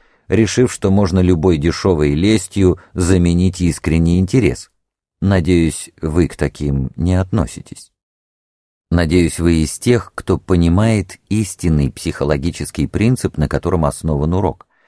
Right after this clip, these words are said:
и постараетесь найти в людях, которых изучаете,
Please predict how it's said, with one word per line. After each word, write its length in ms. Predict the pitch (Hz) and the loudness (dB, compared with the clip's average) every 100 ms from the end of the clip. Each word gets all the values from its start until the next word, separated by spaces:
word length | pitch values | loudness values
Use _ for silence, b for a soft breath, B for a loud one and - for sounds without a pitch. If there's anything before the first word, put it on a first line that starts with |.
| b b b | b b b
и 80 | |
постараетесь 760 | 98 98 - 107 127 101 101 - | -2 -2 0 0 0 -2 -4 0
найти 400 | 90 87 - 85 | 0 0 -2 -2
в 100 | 76 | 0
людях, 340 | 107 85 82 | 0 0 -2
которых 440 | - 76 87 82 80 | -2 -2 -2 -2 -4
изучаете, 720 | 73 - 131 120 95 71 | -4 -2 0 0 0 -4